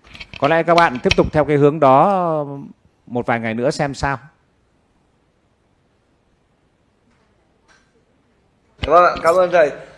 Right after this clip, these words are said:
Speaker 2: Thầy, thầy cho em hỏi cái là bây giờ nếu mà mình tiếp tục mình duy trì cái ức chế men chuyển thì có, có, có, có cần thiết không hay là mình phải cắt điểm?
Speaker 1: Cái này, ờ, bệnh nhân, ờ, đang hẹp,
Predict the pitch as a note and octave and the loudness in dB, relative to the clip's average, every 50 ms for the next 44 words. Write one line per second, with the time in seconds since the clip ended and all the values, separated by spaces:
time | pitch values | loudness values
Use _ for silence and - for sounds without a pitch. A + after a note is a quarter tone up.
0 | _ _ - D3 F3+ G#3 F#3+ F3+ D#3+ F#3 F#3+ F#3 F3+ F3+ F3 G3+ G3+ F#3 F3 C#3+ | _ _ -12 -4 -2 0 0 0 0 0 2 2 2 2 2 0 -2 0 0 -2
1 | B2+ B2+ D3+ E3 F3 E3 D#3+ E3 F3+ F#3 F#3 E3 D#3 D#3 E3+ F#3+ F3+ E3 D#3 C#3+ | 0 -2 -2 -2 -2 -4 -4 -4 -4 0 0 0 0 -2 -6 -8 -8 -10 -10 -12
2 | B2+ - D#3 G#3 G#3+ G#3 G3 C#3+ B2+ C3 C3 B2+ E3 F3+ E3 C#3+ D3+ D3 C3+ B2 | -14 -10 -8 -8 -8 -8 -10 -12 -10 -14 -16 -14 -14 -14 -14 -12 -12 -12 -12 -12
3 | C3+ D#3+ - - E3 D#3 D#3 F3+ F#3 - - E3+ E3 B2+ A#2 - - - D3 C#3+ | -14 -16 -12 -8 -8 -8 -8 -10 -14 -12 -6 -4 -4 -4 -4 -6 -16 -18 -20 -20
4 | B2 A#2+ C3 C3 C#3+ D3+ D3+ C#3+ D3+ D#3 D#3+ D#3+ E3 D#3 C#3 D3 D#3+ D3+ - D#3 | -18 -16 -16 -14 -14 -16 -14 -14 -12 -12 -10 -12 -12 -14 -12 -14 -14 -12 -14 -14
5 | D#3+ - D3 A#2+ D3+ F#3+ F#3+ F3+ E3+ D#3 D3+ - D#3 D#3+ D3 C3+ B2 A#2+ - - | -12 -12 -12 -10 -10 -12 -10 -10 -12 -14 -14 -16 -16 -16 -14 -14 -16 -18 -18 -14
6 | D#3+ E3+ E3 D3+ - - - _ _ _ - D#3 D#3+ E3+ D#3+ D3 C#3 C3+ C3+ C3+ | -14 -12 -12 -12 -18 -18 -20 _ _ _ -6 -4 0 0 0 2 2 0 0 0
7 | C3+ C3 C3 B2+ B2+ - - - - - _ _ _ - - - _ _ - C3+ | -2 -2 -2 -4 -6 -8 -12 -20 -20 -20 _ _ _ -20 -20 -20 _ _ -6 -6
8 | C#3 D3 D3+ D#3+ D#3+ D#3 D#3 D#3 D3+ D3 D3 C#3+ C#3 C3 D3 D3+ D3+ D3+ D3+ D3 | -6 -2 -2 -4 -2 -2 -2 -2 0 0 0 -2 -2 -2 -4 -4 -2 -4 -6 -6
9 | C#3 C#3+ C3 - | -4 -4 -4 -6